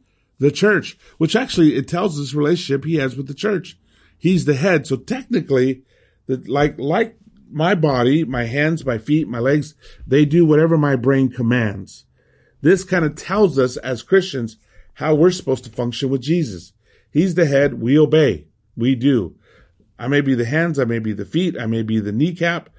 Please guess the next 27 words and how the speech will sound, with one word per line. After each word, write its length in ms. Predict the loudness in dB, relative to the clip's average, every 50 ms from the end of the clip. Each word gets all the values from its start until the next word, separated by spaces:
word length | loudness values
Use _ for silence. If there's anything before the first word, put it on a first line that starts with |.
| _ _ _ _ _ -4
Whatever 380 | -2 0 2 2 2 2 2
I 200 | 2 2 2 0
do, 520 | 0 0 0 0 2 2 2 0 -2 -4 -8
it's 200 | -14 -14 -12 -10
supposed 420 | -12 -10 -6 -2 0 0 0 -2
to 80 | -4 -6
be 160 | -6 -6 -6
connected 580 | -6 -6 -6 -4 -4 -6 -6 -6 -8 -8 -8 -10 _ _ _ _ _ _ _ _ -2
to 200 | 0 2 2 2
Jesus, 540 | 2 2 4 4 4 2 0 -6 -8 -4
right? 180 | -4 -4 -4 -4
He's 220 | -4 -6 -6 -4
the 120 | -4 -6 -6
head 180 | -4 -2 -2
of 60 | -2 -2
the 60 | -2
body 280 | -2 0 0 0 0
of 60 | 0 -2
the 60 | -6
church. 460 | -6 -4 -2 -2 -2 -4 -8 -16 _ _ _ _ _ _ _ _ _ _
He 160 | 2 4 4
is 120 | 4 4
the 60 | 2 0
beginning 420 | 0 2 2 4 4 4 4 2
and 80 | 2 2
the 60 | 0
firstborn 880 | 0 2 2 2 2 0 -4 -6 -2 0 0 2 2 2 0 -2 -4